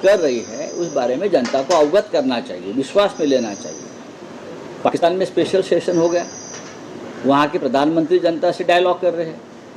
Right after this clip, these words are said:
हाँ, रशिया में जो कल यूक्रेन का हमला हो गया उस बारे में पुतिन जनता से डायलॉग कर रहे हैं।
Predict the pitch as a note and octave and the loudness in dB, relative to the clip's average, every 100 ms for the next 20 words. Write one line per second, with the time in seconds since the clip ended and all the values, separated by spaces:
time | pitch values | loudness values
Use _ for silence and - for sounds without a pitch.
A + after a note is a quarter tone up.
0 | - - - - - - A3 E3 - - | -18 -18 -18 -18 -16 0 0 0 -6 -16
1 | - - - A#2+ C3 F3 F3+ F#3+ G3 F#3+ | -16 -16 -4 0 2 4 4 2 0 -4
2 | D#3 - D3 D#3+ F3 E3 C#3+ E3+ D#3+ E3 | -10 -6 -2 2 4 2 2 -2 0 0
3 | D3+ F3 E3 E3+ E3 D3+ - - - - | 2 2 2 2 0 -2 -8 -16 -18 -18
4 | - - - - D3 C3+ D3 D#3+ F#3 F#3+ | -14 -12 -12 0 2 4 4 6 4 2
5 | F3+ - - - - - D#3 D3 G3 F3 | -4 -8 -16 -20 -20 -4 -4 2 2 2
6 | B2+ C3 D#3 F#3 F3 F#3 E3+ E3+ F3+ F3 | -4 0 2 4 2 2 2 2 2 2
7 | F3 E3+ | 0 0